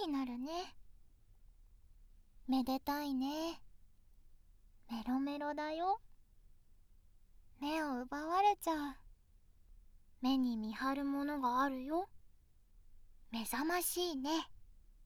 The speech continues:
盛り上がるよね。問題ないよ。もっと褒めてあげる。やったね。優しいよね。安らぐよ。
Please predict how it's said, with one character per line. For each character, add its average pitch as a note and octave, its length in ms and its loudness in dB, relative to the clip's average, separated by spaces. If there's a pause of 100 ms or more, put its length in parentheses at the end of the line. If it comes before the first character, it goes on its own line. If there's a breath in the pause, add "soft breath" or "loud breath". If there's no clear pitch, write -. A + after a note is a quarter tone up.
(580)
盛 E4 260 4
り F4+ 40 6
上 F#4+ 140 6
が G4 180 10
る F#4 120 6
よ C4+ 160 4
ね。 E4 320 2 (1300)
問 D4+ 300 4
題 D#4 220 0
な E4+ 200 2
い D4+ 140 -4
よ。 F#4 220 4 (1400)
も C#4 160 0
っ E4+ 40 -4 (140)
と F4 100 6
褒 D#4 200 0
め D4 160 -2
て - 120 -4
あ B3 160 -2
げ B3+ 200 -2
る。 C#4+ 100 0 (1600)
や D4 140 4
っ - 120 -6
た D#4+ 140 8
ね。 F4 140 4 (1600)
優 A#3+ 380 0
し D#4+ 320 0
い - 20 2
よ D4 140 2
ね。 C4 140 -4 (1600)
安 C4 340 -4
ら D#4 160 0
ぐ C#4 160 -4
よ。 C#4+ 160 -2